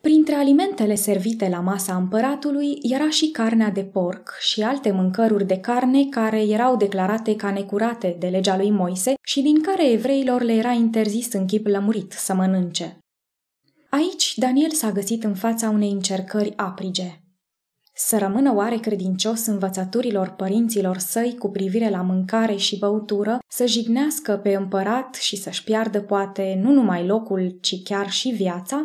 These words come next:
sau să ne socotească poruncile Domnului și să păstreze favoarea împăratului, asigurându-se astfel de mari avantaje intelectuale și cele mai măgulitoare perspective lumești?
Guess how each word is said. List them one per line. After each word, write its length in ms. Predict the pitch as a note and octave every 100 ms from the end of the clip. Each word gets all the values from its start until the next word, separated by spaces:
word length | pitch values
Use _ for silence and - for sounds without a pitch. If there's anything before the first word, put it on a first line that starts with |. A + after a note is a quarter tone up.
| -
sau 320 | - - F#4+ F#4+
să 180 | F#4
ne 100 | A#3
socotească 760 | G#3+ G#3+ G#3 G3 A#3 A3 - G3+
poruncile 680 | G3+ F#3+ G#3+ G#3 F#3 F3 F3
Domnului 520 | A3 A3+ A3+ A3 A3+
și 140 | - B3
să 140 | C4
păstreze 600 | B3 A#3 A3+ B3+ C4+ G3
favoarea 520 | F#3+ F#3 F#3+ G#3+ G3+
împăratului, 840 | F#3 F#3 F3+ G#3 G#3+ A3 G#3+ G#3 -
asigurându-se 840 | B3 A#3+ A3 B3 C#4+ A#3+ G3+ G3+
astfel 600 | F#3+ G#3+ G#3+ - G#3+ G#3
de 120 | F#3+
mari 320 | F#3+ G#3 A#3+ G3
avantaje 600 | F#3 F3+ F3+ - G3+ F#3+
intelectuale 840 | F#3 F#3 F#3 F#3 - G#3+ A3+ A3 -
și 300 | - - A3
cele 220 | C4+ C4
mai 160 | G#3+ G3
măgulitoare 680 | G3 F#3+ F#3 F#3 G#3 G3+ F#3+
perspective 720 | F#3+ F#3 F#3+ F#3+ - F#3+ G3
lumești? 680 | G3 F#3+ F3+ D#3 - -